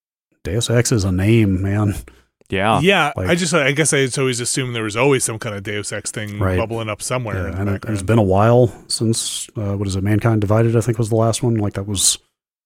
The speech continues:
Speaker 1: kinda mid, late last gen, so we're kinda due for something else, but it seems like that probably is gonna be on the back burner. I mean, that's probably the case for a bunch of Embracer-backed stuff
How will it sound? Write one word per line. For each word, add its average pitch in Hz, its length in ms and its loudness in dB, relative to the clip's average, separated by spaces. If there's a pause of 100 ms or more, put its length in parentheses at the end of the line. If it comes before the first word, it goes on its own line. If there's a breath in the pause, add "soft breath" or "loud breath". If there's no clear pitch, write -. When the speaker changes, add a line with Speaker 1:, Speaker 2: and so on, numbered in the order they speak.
(680)
Speaker 1:
kinda 104 180 -4
mid, 92 260 2
late 107 280 4
last 107 320 4
gen, 120 360 6
so 113 220 0
we're 101 160 -2
kinda 107 220 2
due 98 260 4
for 139 160 2
something 147 260 4
else, 156 300 6
but 95 160 -4
it 90 60 -6
seems 95 240 -4
like 101 140 -2
that 98 200 -4
probably 107 320 2
is 104 100 0
gonna 110 120 0
be 110 80 2
on 110 80 2
the 101 60 -2
back 110 200 0
burner. 113 300 4
I 110 40 2
mean, 107 140 2
that's 104 140 0
probably 101 320 0
the 98 80 0
case 110 240 0
for 110 200 2
a 107 60 2
bunch 107 240 0
of 123 120 2
Embracer-backed 117 720 2
stuff - 480 -2